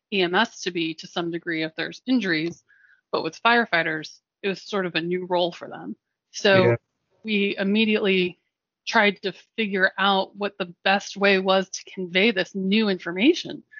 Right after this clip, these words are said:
Speaker 1: to firefighters about what to do when you're in these situations. And it, it was,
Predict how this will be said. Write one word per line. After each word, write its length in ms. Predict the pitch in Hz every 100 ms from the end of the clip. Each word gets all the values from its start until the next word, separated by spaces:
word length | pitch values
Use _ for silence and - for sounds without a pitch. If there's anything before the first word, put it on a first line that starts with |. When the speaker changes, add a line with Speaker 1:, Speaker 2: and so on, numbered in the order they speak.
| - - - _
Speaker 1:
to 80 | -
firefighters 580 | - 220 330 185 175 160
about 300 | 170 165 - _ _ _ _ -
what 280 | 202 -
to 100 | -
do 360 | 185 196 214 175
when 240 | 180 175
you're 100 | 175
in 160 | - 180
these 240 | 180 175
situations. 1040 | - 185 - 170 175 - 165 160 170 _ _ _ _ _ _ _
And 340 | 196 180 175 175 -
it, 240 | 220 - -
it 100 | 247
was, 320 | 330 320 -